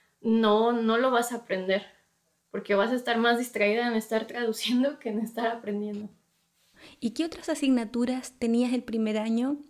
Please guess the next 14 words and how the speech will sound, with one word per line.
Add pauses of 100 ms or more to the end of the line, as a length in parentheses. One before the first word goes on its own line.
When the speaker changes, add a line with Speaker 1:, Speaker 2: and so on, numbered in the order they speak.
(200)
Speaker 1:
Sí,
eh,
también
tenía (220)
ética. (500)
Esto
es
algo
curioso.
Tienen, (640)
eh,
esta
materia
como